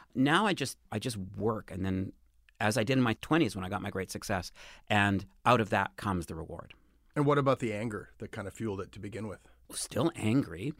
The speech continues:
Speaker 1: I mean, I'm, I'm a happy man. I'm, I've, I've luckily put together a much better family than the shitstorm I crawled out of. But there's so much to be done always. And like my connection with Gord Downie, my connection with the blues,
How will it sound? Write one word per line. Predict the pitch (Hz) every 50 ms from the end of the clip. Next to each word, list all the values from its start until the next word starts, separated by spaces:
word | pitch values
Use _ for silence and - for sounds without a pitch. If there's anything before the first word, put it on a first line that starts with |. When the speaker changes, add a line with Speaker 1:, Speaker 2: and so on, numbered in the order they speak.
| - - -
Speaker 1:
I | 110
mean, | 120 120 113
I'm, | 110 107 107 - -
I'm | 113 110
a | 95
happy | 90 98 107 120 - 131 101
man. | 95 101 113 120
I'm, | 107 98 95 92 -
I've, | 101 98 92 90 - - - - - - - - -
I've | 101
luckily | 104 104 107 113 - 117 104
put | - - 113
together | - 101 104 101 98 95 92 90 85 - - - - - - - - - -
a | 98
much | 98 95 117 131 -
better | - 123 104 92
family | - - 95 95 101 95 90
than | 87 87 87
the | 85 82 80 - - - - _ -
shitstorm | - - 135 117 - - 104 92 90
I | 87
crawled | - - 101 95 90 98
out | 104 127 131
of. | 92 87 87 - - - - - - - - - - -
But | - 135 127 131
there's | 127 -
so | - 151
much | 151 151 147 - - - -
to | - - 131
be | 127
done | 120 113 135 156 170 127 98 - -
always. | 92 90 78 80 - - - - - - - _ -
And | 113 113 110 110 110 104 - - -
like | 104 101 107 113 123 - - - - - _ _ _ _ _ _ _ _ -
my | 104 107 104 104 101 101 101 95 95 -
connection | - 117 110 101 - - 110
with | 104 98
Gord | - 104 101 98
Downie, | 92 95 92 98 101 104
my | 107 101
connection | 95 - 110 110 101 - - - 101
with | 98 95 -
the | - 85
blues, | 90 104 95 107 107 98 98 110 139 139 - - -